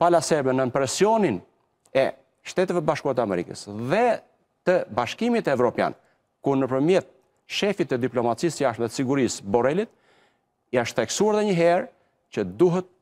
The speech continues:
me një herë të deskaloj situatën në veri të Kosovës dhe të largoj, filloj, e, tërheqjen e trupave të ushtarake në veri të Kosovës, pasi janë krye këput dhe qind për qind në shkelje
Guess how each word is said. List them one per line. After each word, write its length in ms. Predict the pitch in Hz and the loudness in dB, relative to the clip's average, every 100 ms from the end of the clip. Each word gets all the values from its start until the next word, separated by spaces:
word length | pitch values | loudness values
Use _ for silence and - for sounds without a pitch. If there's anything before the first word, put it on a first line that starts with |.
| _ | _
me 140 | 120 110 | -2 0
një 140 | 113 | 2
herë 320 | 120 160 202 - | 2 2 0 -4
të 80 | - 92 | -8 -2
deskaloj 560 | 151 185 - 170 165 170 | 0 0 0 0 2 0
situatën 640 | - 156 156 156 160 156 - _ _ _ | -2 -2 -2 -2 -2 -6 -8 _ _ _
në 160 | 123 139 | -4 -2
veri 220 | 143 147 | 0 -2
të 100 | 151 | -4
Kosovës 580 | 147 135 156 151 151 - | -6 -6 -4 -2 -2 -4
dhe 100 | 117 | -6
të 140 | 110 117 | -4 0
largoj, 560 | 107 104 120 160 165 - _ | 0 0 2 2 2 -4 _
filloj, 340 | 127 127 165 | -2 0 0
e, 40 | - - _ _ 110 104 101 98 | -2 -8 _ _ -2 2 2 0
tërheqjen 420 | 123 113 170 170 151 | 0 0 0 -2 -4
e 60 | |
trupave 520 | - 185 185 175 180 196 _ _ _ _ _ _ | -2 -4 0 0 0 -4 _ _ _ _ _ _
të 120 | 147 - _ _ _ _ _ | -6 -6 _ _ _ _ _
ushtarake 640 | 151 - 170 180 185 185 - | -2 2 2 2 0 -2 -2
në 160 | 131 127 | 0 2
veri 180 | 151 | 0
të 60 | 160 | 0
Kosovës, 380 | 127 113 101 98 | -2 -2 -2 0
pasi 300 | 170 170 185 175 156 | 0 0 0 2 2
janë 220 | 175 123 - | 2 -2 -6
krye 220 | - 247 269 | -2 -2 0
këput 360 | 180 - 110 | -4 -4 -2
dhe 100 | 113 | -2
qind 240 | - 262 254 | 0 -2 -2
për 120 | 233 | -2
qind 280 | - 175 180 _ _ _ _ _ | 0 -2 -2 _ _ _ _ _
në 180 | 143 165 | 0 2
shkelje 600 | - - 254 262 262 | 0 -2 0 2 4